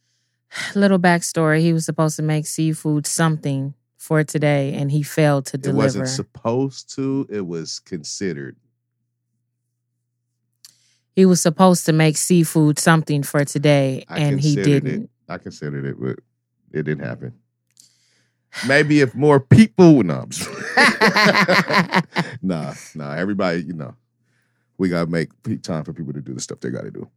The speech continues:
Speaker 1: Absolutely.
Speaker 2: <clears throat> That was a jokey joke. You know what I mean? I had a good week. I had a good week. A lot of things got done this week. It was cool.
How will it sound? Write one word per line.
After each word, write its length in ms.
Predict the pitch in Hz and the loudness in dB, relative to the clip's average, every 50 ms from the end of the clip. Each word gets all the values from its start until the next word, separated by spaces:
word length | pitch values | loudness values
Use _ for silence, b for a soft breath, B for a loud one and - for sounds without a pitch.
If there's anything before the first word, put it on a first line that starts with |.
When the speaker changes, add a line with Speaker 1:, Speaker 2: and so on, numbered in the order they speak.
| _ _ - | _ _ -6
Speaker 1:
Absolutely. 640 | 208 208 208 - - 190 175 170 165 160 156 156 - 165 | -6 -6 -6 -8 -12 -10 -8 -8 -8 -6 -4 -2 0 0
Speaker 2:
<clears throat> 200 | 175 160 147 117 - _ _ _ _ _ _ _ _ b b b b b b b b b | 0 0 -2 -4 -8 _ _ _ _ _ _ _ _ b b b b b b b b b
That 140 | - 80 76 | -10 -10 -10
was 140 | 73 67 - | -10 -12 -12
a 80 | 80 73 | -14 -16
jokey 400 | - - 60 60 - _ 58 - | -14 -16 -18 -18 -20 _ -20 -20
joke. 420 | - - - - _ _ - _ _ _ _ _ _ _ _ _ _ _ _ - | -20 -20 -20 -20 _ _ -20 _ _ _ _ _ _ _ _ _ _ _ _ -16
You 100 | 76 76 | -14 -12
know 40 | |
what 40 | 76 | -10
I 20 | 76 | -6
mean? 360 | 87 107 117 123 135 131 127 _ b b b b b b b | -6 -4 -4 -4 -4 -6 -8 _ b b b b b b b
I 80 | - | 0
had 140 | 185 180 151 | 2 2 2
a 60 | 127 | 2
good 160 | 92 92 87 76 | 0 -2 -4 -6
week. 160 | 76 76 - _ _ _ _ _ _ _ _ _ _ _ _ _ _ _ _ _ - | -8 -12 -14 _ _ _ _ _ _ _ _ _ _ _ _ _ _ _ _ _ -20
I 40 | - | -20
had 160 | 80 76 73 | -18 -18 -18
a 40 | 73 | -18
good 140 | 67 - 67 | -18 -18 -18
week. 240 | 64 64 71 73 71 _ _ _ _ _ _ | -18 -18 -20 -20 -20 _ _ _ _ _ _
A 40 | 80 | -12
lot 120 | 78 76 71 | -12 -12 -12
of 60 | - | -14
things 240 | - 73 69 67 - | -16 -18 -18 -18 -16
got 200 | - 67 65 64 | -16 -16 -16 -16
done 140 | 71 67 - - | -18 -20 -20 -20
this 160 | 71 - - | -20 -20 -20
week. 180 | 69 69 71 - _ _ _ _ _ _ _ _ _ _ _ _ _ _ _ | -20 -20 -20 -20 _ _ _ _ _ _ _ _ _ _ _ _ _ _ _
It 40 | - | -20
was 100 | 131 123 | -20 -20
cool. 180 | - _ - | -20 _ -20